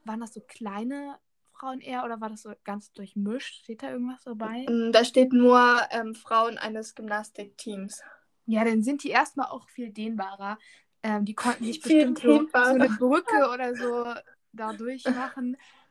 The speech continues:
Speaker 1: Und ja, aber
Speaker 2: Aber es ist schon
Speaker 1: achtundzwanzig
Speaker 2: heftig.
Speaker 1: Leute.
Speaker 2: Also wirklich, das ist ja mehr als meine Klasse.
Speaker 1: Wer
Speaker 2: Das
Speaker 1: kommt
Speaker 2: ist
Speaker 1: auf so eine
Speaker 2: heftig.
Speaker 1: Idee, das auszuprobieren?
Speaker 2: Ja, ist so.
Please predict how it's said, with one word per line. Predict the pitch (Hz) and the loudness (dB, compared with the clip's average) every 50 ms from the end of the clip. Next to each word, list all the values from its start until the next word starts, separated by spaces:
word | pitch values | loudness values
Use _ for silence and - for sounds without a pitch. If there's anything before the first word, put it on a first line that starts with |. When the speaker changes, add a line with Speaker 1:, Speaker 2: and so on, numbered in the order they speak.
| _ _ _ - | _ _ _ -4
Speaker 1:
Und | 226 220 220 220 220 220 220 220 226 - - - _ _ _ _ _ _ _ _ _ _ - | -2 -2 0 2 2 2 2 0 -2 -4 -10 -20 _ _ _ _ _ _ _ _ _ _ -12
ja, | 190 190 - - - | -10 -10 -10 -8 -10
aber | 196 185 202 | -4 0 2
Speaker 2:
Aber | 226 220 208 | 4 4 4
es | 208 196 | 2 2
ist | - 214 - - | -2 -8 -10 -4
schon | - 233 214 214 | -2 0 0 0
Speaker 1:
achtundzwanzig | 214 - 233 226 220 - 220 208 | -2 -6 -8 -8 -8 -8 -8 -8
Speaker 2:
heftig. | 202 190 190 - - - | -8 -8 -8 -12 -14 -14
Speaker 1:
Leute. | 208 202 208 220 220 - - 208 202 208 | -14 -12 -12 -14 -14 -14 -16 -16 -2 0
Speaker 2:
Also | - 233 233 220 220 214 | 2 2 2 0 0 0
wirklich, | 220 220 220 - - | 0 0 -2 -2 -6
das | - 226 - | -8 -4 0
ist | |
ja | - 208 | 2 2
mehr | 208 202 208 220 | 2 2 2 2
als | 214 196 202 - | 2 2 0 -4
meine | 202 190 196 | -6 -6 -6
Klasse. | 190 - - 233 254 262 262 - 208 185 190 - _ _ _ _ _ _ _ | -8 -4 -2 -2 -2 -2 -2 -4 -4 -4 -4 -8 _ _ _ _ _ _ _
Speaker 1:
Wer | - 214 220 | -2 -2 0
Speaker 2:
Das | - | 4
Speaker 1:
kommt | - 277 254 | 4 4 4
Speaker 2:
ist | 247 - | 2 -2
Speaker 1:
auf | 202 220 233 214 | -8 -10 -8 -4
so | 247 | -2
eine | 254 247 | -2 -2
Speaker 2:
heftig. | 233 - 220 214 | -2 -4 -6 -6
Speaker 1:
Idee, | 208 214 208 | -6 -6 -8
das | 208 208 208 | -8 -8 -10
auszuprobieren? | - - - 339 - - - 240 _ - 220 202 208 208 208 - - - - _ _ _ _ _ _ _ _ _ _ _ _ _ _ | -10 -10 -12 -12 -14 -18 -20 -20 _ -8 -4 -2 -2 -2 -2 -6 -10 -14 -16 _ _ _ _ _ _ _ _ _ _ _ _ _ _
Speaker 2:
Ja, | 262 254 285 277 269 277 - | 4 6 6 6 6 6 4
ist | - - 330 440 - - | 2 0 0 0 -2 -4
so. | - 254 226 | -2 -2 -2